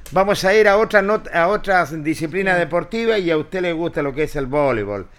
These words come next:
Speaker 1: ¿Se acuerda de los nacionales?
Speaker 2: Por supuesto, maravilloso.
Speaker 1: Qué tremendo,
Speaker 2: en, en
Speaker 1: ¿eh?
Speaker 2: nuestros gimnasios nacionales y sudamericanos también que
Speaker 1: Sí.
Speaker 2: se jugaron en el gimnasio Ignacio Carrera Pinto.
Speaker 1: Sí, sí,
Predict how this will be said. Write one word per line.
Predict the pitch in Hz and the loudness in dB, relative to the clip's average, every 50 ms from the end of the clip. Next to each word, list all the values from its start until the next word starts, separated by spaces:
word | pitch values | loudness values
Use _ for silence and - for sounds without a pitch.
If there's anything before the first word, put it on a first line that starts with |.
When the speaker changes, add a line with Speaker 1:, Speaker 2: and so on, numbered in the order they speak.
| - - | -20 -16
Speaker 1:
¿Se | - - | -8 -8
acuerda | 151 120 117 135 139 160 185 208 190 | -6 -4 -2 -2 -2 -2 0 0 0
de | 180 165 | 0 -2
los | 143 135 | -2 -4
nacionales? | 131 131 127 - - 131 131 147 175 196 202 190 147 - - - _ _ _ _ | -6 -6 -8 -10 -10 -10 -8 -6 -4 -4 -6 -8 -10 -12 -16 -20 _ _ _ _
Speaker 2:
Por | - 123 | -20 -18
supuesto, | - - 120 123 127 147 160 156 143 - - 127 | -18 -14 -10 -6 -2 0 0 0 -2 -4 -8 -8
maravilloso. | 131 135 139 135 139 143 147 175 196 190 | -4 -4 -2 -2 -2 -2 0 0 0 0
Speaker 1:
Qué | 127 147 | 2 0
tremendo, | 160 143 123 104 110 | -2 -2 -2 -4 -2
Speaker 2:
en, | 123 | -2
en | 143 | -2
Speaker 1:
¿eh? | 151 139 | -2 -4
Speaker 2:
nuestros | 143 143 139 147 143 139 139 135 131 120 - - - - _ _ _ _ | -6 -10 -8 -6 -4 -4 -4 -6 -8 -10 -14 -20 -20 -20 _ _ _ _
gimnasios | - 156 147 165 165 156 156 160 | -14 -10 -10 -8 -8 -8 -8 -8
nacionales | 151 156 151 - 156 151 170 190 208 226 208 156 - - - - - - - - - - - | -8 -8 -8 -8 -8 -6 -4 -4 -2 -4 -4 -6 -8 -12 -14 -16 -18 -20 -20 -20 -20 -18 -10
y | - 185 165 | -8 -8 -6
sudamericanos | - 185 185 180 170 160 160 147 147 139 - 240 254 247 - | -4 -2 0 0 2 0 0 -2 -2 -2 -2 -4 -4 -4 -6
también | - 214 214 208 | -6 -6 -6 -4
que | 202 | -2
Speaker 1:
Sí. | - 131 | 0 0
Speaker 2:
se | 147 | 0
jugaron | 190 180 202 214 202 202 190 | 2 2 0 0 0 -2 -4
en | 185 185 | -4 -6
el | 175 | -6
gimnasio | 165 180 170 175 196 190 160 - 185 180 175 175 175 | -6 -6 -4 -4 -4 -4 -4 -4 -4 -2 0 0 0
Ignacio | 170 160 180 175 165 180 | -2 -2 -4 -4 -4 -4
Carrera | 156 165 160 175 196 214 | -4 -2 -2 -2 -2 -2
Pinto. | 262 208 - - - - | -4 -6 -8 -10 -14 -12
Speaker 1:
Sí, | - 117 120 156 180 170 123 - - - | -6 -4 -2 -2 -2 -4 -6 -10 -14 -16
sí, | 98 104 113 117 120 | -14 -10 -10 -10 -10